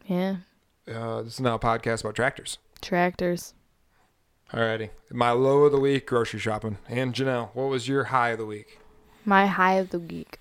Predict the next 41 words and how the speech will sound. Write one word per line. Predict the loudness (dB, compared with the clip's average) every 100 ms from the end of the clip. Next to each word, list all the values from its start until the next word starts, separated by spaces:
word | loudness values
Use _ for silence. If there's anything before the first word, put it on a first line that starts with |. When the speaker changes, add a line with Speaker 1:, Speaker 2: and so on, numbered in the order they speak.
| 2
Speaker 1:
Okay. | 4 4 2 -2 -10 2
So | 6
I | 8
got | 8
a |
lot | 6 4
of |
highs | 4 -2 -4 -6 -10 -16 -12
because | -2
I'm | 0
really | 2 0
happy. | -2 -4 -8 -20 -20 -20 -20 -8
So, | 0 6 8 8 4 4 2 0 -8 -16 0
<laughs> | 2 2 -4 -6 -6
so | -8 4 6 6 2 -6 -14 -14 0
my | 4 6 4 0
five | 4 6 6
highs | 4 6 6 4 0
were, | 0 0 -2 -8 -16 -18 -4 2
um, | 2 2
can | 0
I | 0
do | 0
five | 2 2 0 -6 _ _ _ _ -6
or | -4
two? | 2 2 2 0
I |
might | 0 0
do | -2
two | -4 -2 -2 -2 -12 -20 -20 _ _
'cause | -4 -2
there's | -2 -4
two | -2 0 2
that, | 0
that | 0 -2
I |
can, | -2
like, | -6 -8
really | -6 -6 -8
think | -10 -10
of. | -12